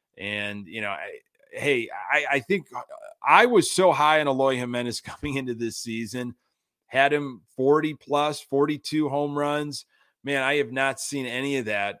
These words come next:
uh, right now. You know, he's had a few doubles. He's been able to kinda keep the line moving here and there, but not really impressed. It's Jake Berger that right now you gotta ride the hot hand,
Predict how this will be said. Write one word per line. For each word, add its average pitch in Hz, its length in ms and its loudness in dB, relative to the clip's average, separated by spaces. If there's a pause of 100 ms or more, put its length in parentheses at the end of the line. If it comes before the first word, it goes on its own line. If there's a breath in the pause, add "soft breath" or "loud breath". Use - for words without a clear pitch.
(140)
uh, 107 120 -6
right 107 340 -6
now. 110 360 -4
You 107 140 -10
know, 110 80 -8
he's 110 140 -10
had 135 160 -2
a 135 40 -8
few 151 200 -8
doubles. 151 800 0
He's 127 160 -8
been 131 140 -8
able 143 240 -4
to 139 180 -4
kinda 139 240 -8
keep - 300 -6
the 143 80 0
line 143 340 0
moving 139 340 -2
here 139 240 -4
and 143 140 -2
there, 147 240 0
but 120 220 -6 (400 soft breath)
not 151 260 0
really 151 300 2
impressed. 123 500 -2
It's 110 160 -12
Jake 156 380 0
Berger 131 420 4
that 107 240 -4
right 143 260 0
now 135 200 -2
you 135 120 -4
gotta 120 200 -2
ride 120 300 -2
the 120 100 -2
hot 127 260 -2
hand, 123 480 -6